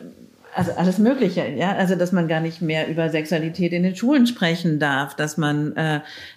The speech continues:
die Abtreibungsverbote, die, also all das wird ja vorangetrieben und, ähm, und ist identitätsstiftend für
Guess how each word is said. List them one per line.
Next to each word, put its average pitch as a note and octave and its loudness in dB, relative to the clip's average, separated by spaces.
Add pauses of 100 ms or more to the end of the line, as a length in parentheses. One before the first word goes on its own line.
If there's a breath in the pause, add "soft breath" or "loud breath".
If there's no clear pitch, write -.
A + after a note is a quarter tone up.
die G#3 2
Abtreibungsverbote, E3 0
die, E3+ 0
also E3+ 0
all A3 0
das G#3+ -2
wird G#3 0
ja F3+ 0
vorangetrieben G3 2
und, E3 0
ähm, E3 0 (400 loud breath)
und G3 4
ist - 0 (380 soft breath)
identitätsstiftend G#3 2
für E3+ 2